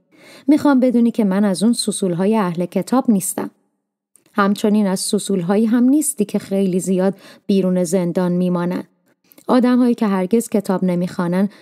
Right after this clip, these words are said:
زمان زیادی را در زندان می‌گذرانند. درباره چی حرف می‌زنی؟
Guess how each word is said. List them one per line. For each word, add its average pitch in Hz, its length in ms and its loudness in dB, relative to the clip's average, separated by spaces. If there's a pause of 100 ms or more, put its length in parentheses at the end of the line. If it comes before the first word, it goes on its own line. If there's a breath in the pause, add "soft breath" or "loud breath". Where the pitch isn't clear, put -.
(100)
زمان 185 420 0
زیادی 202 400 0
را 175 120 -2
در 180 220 0
زندان 175 440 -2
می‌گذرانند. 175 880 -2 (840)
درباره 285 500 2
چی 339 220 -6
حرف 359 280 -4
می‌زنی؟ 170 420 -2